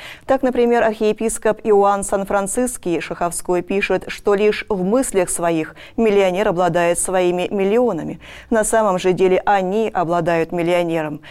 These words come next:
который в большинстве случаев бывает ими связан, принужден к определенному образу жизни,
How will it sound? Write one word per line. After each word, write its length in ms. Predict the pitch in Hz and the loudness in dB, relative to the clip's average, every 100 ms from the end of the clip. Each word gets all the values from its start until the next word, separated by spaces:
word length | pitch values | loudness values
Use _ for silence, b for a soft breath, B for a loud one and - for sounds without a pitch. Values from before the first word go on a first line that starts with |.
| B | B
который 360 | - 240 240 233 | -2 2 4 4
в 40 | |
большинстве 600 | 214 226 233 220 - 220 | 2 0 -2 -4 0 0
случаев 520 | 214 233 226 220 208 | 2 -2 0 2 2
бывает 440 | 180 196 202 196 208 | 2 2 2 2 0
ими 180 | 202 196 | -2 -2
связан, 600 | - 185 214 196 147 143 B B | -2 0 2 0 -4 -10 B B
принужден 520 | 247 247 220 208 233 | 2 2 2 2 0
к 80 | 226 | 0
определенному 640 | 220 220 220 254 196 170 | 0 2 4 2 2 0
образу 500 | - 190 175 175 170 | 0 0 0 0 -2
жизни, 480 | 151 180 202 - 175 | -2 0 0 -2 -6